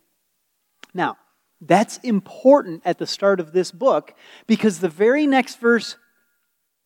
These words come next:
that we come to, uh, or the, or, or verse four, rather, <clears throat> two verses from now, begins to introduce things that might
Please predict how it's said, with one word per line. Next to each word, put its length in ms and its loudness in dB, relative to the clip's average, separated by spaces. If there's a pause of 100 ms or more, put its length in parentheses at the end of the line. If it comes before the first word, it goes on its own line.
(180)
that 160 0
we 100 4
come 320 -4
to, 360 -2 (600)
uh, 420 2 (1080)
or 100 4
the, 200 2
or, 240 -2 (100)
or 360 -2
verse 240 0
four, 460 2
rather, 420 -4 (160)
<clears throat> 180 -18
two 160 2
verses 360 -2
from 160 -10
now, 280 -6 (1600)
begins 480 2
to 120 -4
introduce 560 0
things 320 0
that 180 -2
might 380 -2